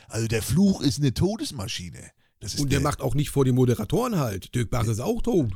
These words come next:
Speaker 1: Dirk Bach ist tot, ja. Da, da ist ein Fluch, über diese Sendung herrscht ein Fluch. Also viele, die, die ich gerne hä-, nochmal hätte gesehen, äh, da sind, sind schon tot. Ja, wen würde ich da gerne nochmal sehen? Weiß ich gar nicht.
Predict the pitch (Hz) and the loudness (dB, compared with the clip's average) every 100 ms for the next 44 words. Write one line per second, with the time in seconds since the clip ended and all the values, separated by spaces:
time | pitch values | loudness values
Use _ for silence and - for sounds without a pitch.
0 | - 135 131 - 156 131 139 - 117 98 | 0 0 0 -2 -4 -2 -4 0 0 0
1 | 82 - 127 185 131 104 104 104 101 117 | -2 -8 -6 -4 -2 -2 -2 -4 -4 -4
2 | - 151 208 233 - 151 165 143 143 143 | -2 0 2 2 2 0 2 0 -2 0
3 | 113 120 127 123 - _ - 104 113 - | 0 0 0 -4 -8 _ -12 -10 -10 -8
4 | 98 101 135 180 - - - 120 135 - | -10 -6 0 0 -2 -8 -4 0 2 0
5 | 190 196 147 165 156 - _ _ 127 123 | 0 0 0 -2 -4 -8 _ _ -6 -4
6 | 139 170 143 127 135 143 135 123 143 110 | -2 0 0 0 -2 0 2 2 2 2
7 | 120 156 151 - 139 139 127 120 123 117 | 2 -2 -4 -4 -2 0 0 0 0 0
8 | 120 113 107 175 214 - - - - - | 0 0 0 0 0 -2 -10 -20 -20 -10
9 | - 98 101 101 104 95 95 92 85 82 | -2 0 2 2 2 0 0 -2 -2 -2
10 | 95 85 87 - 95 - - - - - | -4 -4 -8 -12 -8 -8 -10 -12 -14 -16